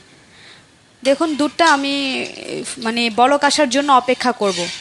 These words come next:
দুধটা বলক এলে এটাকে আমি ঘন করে জাল দিব। দেখুন দুধে বলক এসেছে,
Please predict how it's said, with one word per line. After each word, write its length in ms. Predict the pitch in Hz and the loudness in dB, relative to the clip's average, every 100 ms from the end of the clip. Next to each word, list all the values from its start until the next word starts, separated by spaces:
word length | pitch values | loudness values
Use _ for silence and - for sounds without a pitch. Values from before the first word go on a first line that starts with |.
| - - - - - - | -12 -12 -12 -16 -16 -4
দুধটা 320 | 254 262 302 | -4 2 0
বলক 400 | 240 254 277 294 | 4 4 4 2
এলে 220 | 277 302 | 0 2
এটাকে 360 | 320 262 247 262 | 0 0 -2 -2
আমি 180 | 254 262 | -4 -4
ঘন 320 | - 269 285 | -2 -2 -2
করে 260 | 285 285 294 | 2 2 4
জাল 280 | 240 226 208 | 2 2 0
দিব। 260 | 175 170 - _ _ _ _ _ _ _ _ _ _ _ _ _ _ _ _ _ _ _ _ _ _ _ _ _ _ _ _ _ - - - _ _ _ _ _ _ _ _ - - - - - - - - 247 | -6 -10 -16 _ _ _ _ _ _ _ _ _ _ _ _ _ _ _ _ _ _ _ _ _ _ _ _ _ _ _ _ _ -20 -20 -20 _ _ _ _ _ _ _ _ -20 -20 -20 -20 -20 -20 -20 -10 2
দেখুন 420 | - - 311 311 | 2 4 2 2
দুধে 280 | 269 269 294 | 2 2 2
বলক 360 | 233 254 269 | 2 2 2
এসেছে, 520 | 240 - 262 - 320 | 0 0 -2 -2 -4